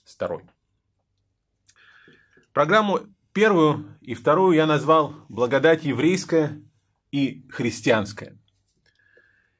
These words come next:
И если вы, а, услышали сейчас это название или прочитали его перед тем, как включить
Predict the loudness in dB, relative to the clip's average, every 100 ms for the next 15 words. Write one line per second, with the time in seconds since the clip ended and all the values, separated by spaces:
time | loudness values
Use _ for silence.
0 | _ _ -10 -6 -4 -2 -2 -2 0 2
1 | 0 2 2 4 2 0 0 0 0 -8
2 | -2 -2 0 -4 -4 -4 0 0 0 -4
3 | -4 -6 -6 0 2 2 -2 -2 -2 -4
4 | -10 -8 -4 -4 -4 -6 -8 _ _ _
5 | _ _ -12 -10 -8 -10 -14